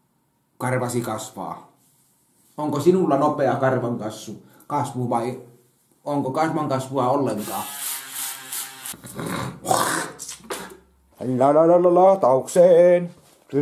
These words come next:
Lata, lata, lataukseen. Ahti, ahtoja.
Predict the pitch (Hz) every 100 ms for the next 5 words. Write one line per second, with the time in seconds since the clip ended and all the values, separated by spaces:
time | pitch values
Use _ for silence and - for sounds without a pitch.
0 | 156 165 151 160 180 175 127 131 147 160
1 | 139 135 139 160 160 135 - - 123 120
2 | 127 131 127 117 110 - 80 - - 123
3 | 120 120 - - - _ _ 165 151 -
4 | _ 135 - _ _ 143 151 135 - 110
5 | 104 101